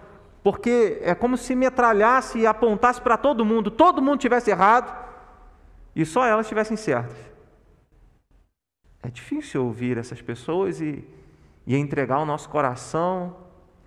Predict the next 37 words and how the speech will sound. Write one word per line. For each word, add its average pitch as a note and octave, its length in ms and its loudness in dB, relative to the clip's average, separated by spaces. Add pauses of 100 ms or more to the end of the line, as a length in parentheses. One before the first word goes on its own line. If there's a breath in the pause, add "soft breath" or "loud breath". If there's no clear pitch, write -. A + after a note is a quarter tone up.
(160)
a C3 60 -4
essas B2+ 200 -4
pessoas C3 320 -6
no D3 120 -8
sentido C#3 360 -8
de C3 140 -6
dar, - 840 -6
dar-lhes, C3+ 680 -2
é, A2+ 360 -6 (120)
crédito D3 540 0
em A#2+ 80 -8
tudo B2+ 180 -6
aquilo B2 180 -10
que - 80 -16
falam. A#2 460 -4 (1000 soft breath)
É C3+ 80 -2
possível F#3 480 -2
que G3+ 120 -8
você F#3+ 240 -2
esteja F#3+ 320 -2
dando F#3 240 -2
ouvidos F#3+ 320 -2
a G3 60 0
pessoas G3+ 480 -2
que, - 100 -4
ao F#3 80 0
invés F3 440 0
de F3 180 0
alimentar E3+ 540 2
a F3+ 40 0
sua F3 180 -2
alma, G3+ 240 2
estão G3 200 -4
envenenando G3 680 -2
a F3+ 40 -4
sua E3 180 -4
alma. D3 280 -4